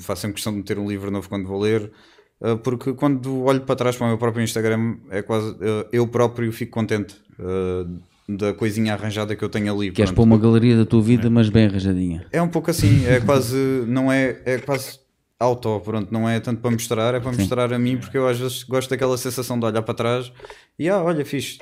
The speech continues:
Speaker 1: eh, isto aconteceu na minha vida, tinha-me esquecido, ou tirei aquela foto. Então acho que há uma curadoria assim um pouco interessante de como é que nós nos podemos, eh, representar a nós próprios.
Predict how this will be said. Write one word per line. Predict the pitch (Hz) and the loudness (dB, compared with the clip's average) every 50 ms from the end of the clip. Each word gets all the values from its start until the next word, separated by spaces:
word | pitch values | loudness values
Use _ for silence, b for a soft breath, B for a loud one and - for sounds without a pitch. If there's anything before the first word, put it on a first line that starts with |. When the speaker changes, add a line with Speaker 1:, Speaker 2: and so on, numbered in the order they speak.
| - | -8
Speaker 1:
eh, | - 107 107 107 107 104 104 104 | -6 -4 -2 -2 -2 -2 -2 -2
isto | 113 117 120 - | -2 -4 -2 -2
aconteceu | 117 - 120 113 107 - 120 110 | -2 -2 -2 -2 0 2 0 2
na | 104 101 | 2 2
minha | 104 104 104 104 | 2 0 0 0
vida, | 110 98 92 90 | -2 -2 -2 -4
tinha-me | 92 107 107 104 | -2 -2 -2 -2
esquecido, | 101 - 113 104 - 113 107 95 85 85 - _ _ _ - | 0 -2 -2 -2 -2 -4 -4 -4 -6 -8 -12 _ _ _ -4
ou | 92 101 101 | -2 -2 0
tirei | - - 110 113 | 0 0 0 -2
aquela | 101 - 113 101 107 101 | 0 0 0 -2 -2 -2
foto. | - 110 104 90 - 98 95 92 85 90 b b b b b b b _ _ - | 0 -2 -2 -2 -2 -4 -4 -4 -6 -8 b b b b b b b _ _ -6
Então | 104 101 - 113 113 113 113 | -4 -2 0 2 2 2 2
acho | 110 107 - | 0 0 0
que | - | 0
há | 117 | 0
uma | 113 110 110 | 0 0 0
curadoria | 113 117 110 110 110 110 110 110 107 107 | 0 0 -2 0 0 0 0 2 0 0
assim | 104 - - | 0 -2 -4
um | 107 104 | -6 -4
pouco | 98 110 98 - 107 | -4 -6 -6 -6 -6
interessante | 98 - - - 104 101 95 95 | -6 -6 -6 -6 -6 -6 -6 -10
de | - | -10
como | - 110 107 107 | -8 -6 -4 -4
é | 101 | -4
que | 104 | -4
nós | 104 104 101 98 | -4 -6 -6 -6
nos | 104 95 - - | -8 -8 -8 -10
podemos, | - 95 107 104 101 95 98 - - - _ _ _ _ _ _ _ _ _ _ - - | -8 -6 -4 -4 -4 -6 -8 -12 -16 -20 _ _ _ _ _ _ _ _ _ _ -14 -10
eh, | 92 98 98 95 | -6 -6 -4 -6
representar | 92 - - 104 101 104 104 95 104 107 107 107 101 | -6 -6 -8 -6 -4 -4 -4 -2 -2 -2 -2 -2 -2
a | 104 104 | -2 0
nós | 107 107 107 - - | 0 0 -2 -4 -4
próprios. | - 104 101 95 95 95 95 92 92 - | -2 -2 -2 -2 -2 -6 -10 -10 -12 -16